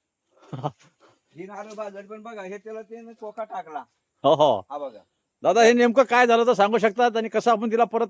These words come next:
Speaker 1: तयार क-, केली?
Speaker 2: हिचं काय झालं, हिच्या ढा-, झावळ्या मोठ्या झाल्या होत्या.
Speaker 1: हा.
Speaker 2: आणि एक झावळी मोडली, त्या सुरव्यावरती पडली. जो कोंब येणारा आतून,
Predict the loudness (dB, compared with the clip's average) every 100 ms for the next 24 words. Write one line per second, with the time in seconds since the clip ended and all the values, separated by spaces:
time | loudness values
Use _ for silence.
0 | 0 0 2 0 0 -2 -2 -4 -6 _
1 | _ _ _ _ _ _ -20 -20 -18 -12
2 | -10 -8 -8 -8 -10 -10 -10 -10 -10 -12
3 | -10 -8 -6 -6 -10 -8 -6 -6 -4 -6
4 | -6 -6 0 2 2 -4 -12 -14 -10 -10
5 | -10 -8 -8 -8 -10 -10 -10 -10 -12 -16
6 | -12 -8 -8 -8 -14 -10 -10 -10 -18 _
7 | -18 -16 -16 -14 -10 -8 -8 -8 -8 -10
8 | -12 -14